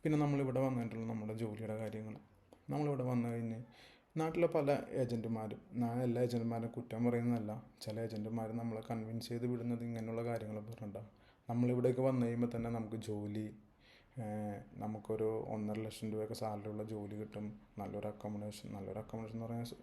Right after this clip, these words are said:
ഒരു സിംഗിൾ റൂം അങ്ങനെയുള്ള സെറ്റപ്പ് കിട്ടും എന്നുള്ളതാണ്. പക്ഷെ അതൊന്നും ഇവിടെ നടക്കുന്ന ഒരു കാര്യമല്ല. നമ്മളിവിടെ വന്നു കഴിഞ്ഞ് കഴിയുമ്പോൾ, ഏഹ്, നമുക്ക് വന്നു കഴിഞ്ഞ് കഴിയുമ്പോൾ നമ്മളെങ്ങനെ പോയാലും ഒരു മാസം, ഒന്നര മാസം, ചിലപ്പോൾ രണ്ട് മാസമൊക്കെ നമ്മൾ വെയിറ്റ് ചെയ്യേണ്ടി വരും.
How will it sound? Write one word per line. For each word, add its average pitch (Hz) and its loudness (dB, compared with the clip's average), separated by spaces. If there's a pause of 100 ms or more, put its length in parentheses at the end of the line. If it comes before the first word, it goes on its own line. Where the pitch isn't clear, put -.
(300)
ഒരു 123 -2
സിംഗിൾ 120 0
റൂം 117 0
അങ്ങനെയുള്ള 113 -2
സെറ്റപ്പ് - -8 (120)
കിട്ടും 117 -4
എന്നുള്ളതാണ്. 107 -4 (480)
പക്ഷെ 175 2
അതൊന്നും 180 2
ഇവിടെ 135 2
നടക്കുന്ന 104 0
ഒരു 104 -6
കാര്യമല്ല. 95 -4 (580)
നമ്മളിവിടെ 127 2
വന്നു 127 0
കഴിഞ്ഞ് 127 2
കഴിയുമ്പോൾ, 120 0 (680)
ഏഹ്, 113 0 (120)
നമുക്ക് 107 0 (840)
വന്നു 151 4
കഴിഞ്ഞ് 151 4
കഴിയുമ്പോൾ 135 4
നമ്മളെങ്ങനെ 123 2
പോയാലും 107 0 (600)
ഒരു 113 0
മാസം, 110 -2 (120)
ഒന്നര 107 -2
മാസം, 104 -6 (120)
ചിലപ്പോൾ 110 -4
രണ്ട് 113 -2
മാസമൊക്കെ 110 -4
നമ്മൾ 113 -4
വെയിറ്റ് 117 -2
ചെയ്യേണ്ടി 107 -6
വരും. - -10